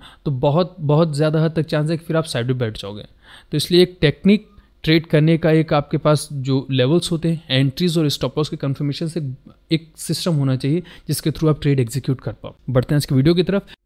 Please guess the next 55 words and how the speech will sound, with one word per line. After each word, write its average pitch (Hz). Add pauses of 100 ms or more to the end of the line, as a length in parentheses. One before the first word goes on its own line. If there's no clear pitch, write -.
एचडीएफ़सी 208
बैंक 135
की 185
रीडिंग 139
करेंगे 107
हम 107
लोग, 110 (200)
डेली 127
टाइम 127
फ्रेम 123
की 123
रीडिंग 113
करेंगे 123 (340)
और 139 (120)
जितनी 139
भी 196
मार्किंग्स 156
हैं, 160
हम 151
सबको -
करेंगे 143
रिमूव। 110 (600)
देखिए, - (420)
यहाँ 139
पर 208
सबसे 165
पहला 139
आज 156
की 190
कैंडल 175
मान 165
के 156
चलते 151
हैं 165
कि 180
नहीं 139
बनी 104
है। - (320)
अब 143
यहाँ 147
पर 196
हम 170
अपनी 160
एक 196
मास्टर 135
कैंडल 160
मार्क 135
करेंगे, 135
जो 147
कि 165
ये 196
ब्लैक 127
वाली 117
कैंडल 120
है। 139